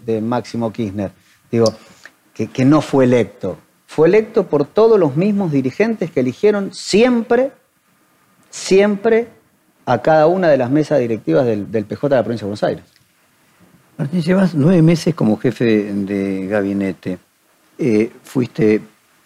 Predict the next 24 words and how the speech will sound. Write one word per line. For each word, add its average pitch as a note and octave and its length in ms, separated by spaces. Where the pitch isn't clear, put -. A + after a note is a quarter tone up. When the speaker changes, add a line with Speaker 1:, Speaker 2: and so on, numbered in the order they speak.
Speaker 2:
reelegido A#2 720
varias G2+ 320
veces G#2 480
en G#2 280
el G2 140
segundo A2+ 440
más G#2 220
populoso G2+ 480
distrito G2 420
de F#2+ 60
la F2+ 100
provincia F#2+ 320
de F#2 60
Buenos G2 220
Speaker 1:
Sí. - 80
Speaker 2:
Aires. A#2+ 260
Fuiste - 320
cabeza G#2+ 500
de F#2+ 120
lista G#2+ 460
de G#2 120
las, G2 300
eh, F#2+ 560
elecciones G2+ 640